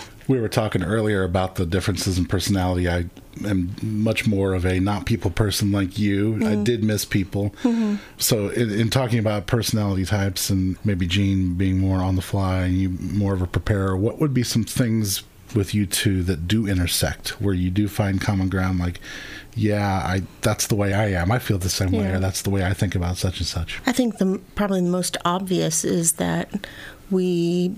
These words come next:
Speaker 2: both follow Jesus, and we have a lot of the same philosophies on what that looks like as far as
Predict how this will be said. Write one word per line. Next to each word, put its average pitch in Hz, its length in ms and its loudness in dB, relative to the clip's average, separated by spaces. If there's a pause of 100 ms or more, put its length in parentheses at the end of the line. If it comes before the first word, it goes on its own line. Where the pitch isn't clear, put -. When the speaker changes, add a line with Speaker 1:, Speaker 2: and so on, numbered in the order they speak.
(320)
Speaker 2:
both 160 180 2
follow 175 300 2
Jesus, 170 800 0
and 180 260 2
we 175 100 2
have 170 160 0
a 180 40 0
lot 156 160 0
of - 80 -2
the 180 60 -4
same 185 240 2
philosophies 180 720 0
on 180 380 0
what 170 160 -2
that - 160 -2
looks - 240 0
like 185 300 -2
as 180 200 0
far 175 260 0
as 175 200 0